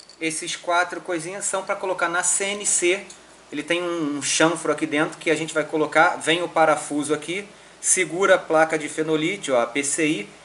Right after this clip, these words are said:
pra gente fresar. É isso, pessoal. Tem ainda os vasinhos, onde tá aqui os pincéis da diretora, ó. Tudo trabalhado, ela utiliza pra botar as coisinhas dela, assim como esse outro também.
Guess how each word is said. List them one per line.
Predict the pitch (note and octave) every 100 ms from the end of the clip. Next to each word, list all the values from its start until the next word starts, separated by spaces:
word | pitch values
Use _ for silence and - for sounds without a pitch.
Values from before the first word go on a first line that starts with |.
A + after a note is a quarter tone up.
| - - -
pra | D#3+
gente | D#3 E3+
fresar. | - F3+ F3 C3 G#2 - - - - - -
É | -
isso, | A#3 E3 -
pessoal. | D3+ C#3 E3 C#3+ A2+ - -
Tem | F3+ F#3+
ainda | F#3+ F#3 F3
os | D#3
vasinhos, | D3+ E3 D3+ G3 G#3+ E3
onde | D#3+ -
tá | D#3
aqui | D#3+
os | D3+
pincéis | D#3 D3 D3 D3
da | C#3+
diretora, | D3 D3+ D#3+ G3 E3
ó. | G#2+ - - - - - - - - - - - - -
Tudo | D3+
trabalhado, | D#3 D3+ D3+ D3+ F3+ F3
ela | C#3
utiliza | C3+ C3 C3 C3+
pra | C3
botar | B2 B2
as | A#2+
coisinhas | - A#2+ B2+ B2
dela, | C#3 E3 - - - - -
assim | C#3+ C#3+ D#3
como | D3+ D#3+ D#3+
esse | D#3+ -
outro | D#3 C#3+ D3
também. | E3+ D#3+